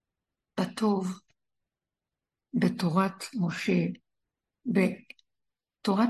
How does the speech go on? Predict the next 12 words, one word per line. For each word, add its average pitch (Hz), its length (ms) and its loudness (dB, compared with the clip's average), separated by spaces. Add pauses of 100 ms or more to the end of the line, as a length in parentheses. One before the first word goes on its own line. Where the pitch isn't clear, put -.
משה 220 260 4
זה 202 120 4
הלוחות 196 360 2
השניים 240 380 6
שנכנסו 214 680 4
בתוך - 360 -2
עץ 254 220 4
הדעת, 214 380 6
ומבררים 220 680 6
ומבררים 214 720 4
ומבררים, 220 640 2
וכבר 220 340 2